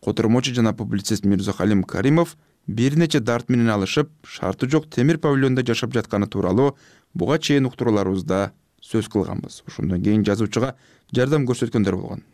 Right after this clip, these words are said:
Бирок учурда жазуучунун абалы андан да оорлошуп кеткени маалым болду. Калемгер учурда жардамга муктаж болуп турат.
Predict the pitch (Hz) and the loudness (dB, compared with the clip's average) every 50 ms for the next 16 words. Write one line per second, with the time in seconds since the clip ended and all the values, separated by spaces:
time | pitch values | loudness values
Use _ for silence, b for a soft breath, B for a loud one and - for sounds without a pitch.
0 | _ _ - 95 98 110 107 - - 110 - - 92 95 123 127 139 143 b b | _ _ -2 0 0 0 0 -2 -6 -6 -4 -6 -6 -2 -2 -2 -2 -4 b b
1 | b b b b b - - 101 107 107 123 123 - 127 147 170 175 156 143 135 | b b b b b -4 -2 -2 0 0 0 -2 0 2 2 4 4 4 2 2
2 | 127 120 123 127 123 - - - 101 101 101 98 120 131 143 131 123 123 120 110 | 2 2 2 2 2 0 -2 -4 -2 -2 -2 0 0 0 2 2 2 2 2 2
3 | 104 104 107 107 - - 92 104 - - 90 87 87 90 82 76 - - _ _ | 2 0 -2 -2 -2 -4 -4 -4 -2 -2 -2 0 0 0 -2 -2 -6 -8 _ _
4 | - 95 92 92 95 95 98 101 - - - - - - _ _ _ _ - - | -4 -2 -2 -2 -2 -4 -4 -6 -6 -8 -10 -10 -14 -16 _ _ _ _ -4 -2
5 | 101 104 101 104 117 151 143 135 127 - 117 107 113 101 98 104 98 98 104 98 | 0 2 2 2 2 2 2 2 0 -2 0 0 0 0 0 0 0 0 0 -2
6 | 95 98 95 95 92 92 - - 123 117 104 104 98 85 69 - - - - - | 0 -2 -2 -2 -2 -4 -4 -2 -2 -2 0 -2 -4 -4 -4 -8 -14 -16 -16 -18
7 | - | -20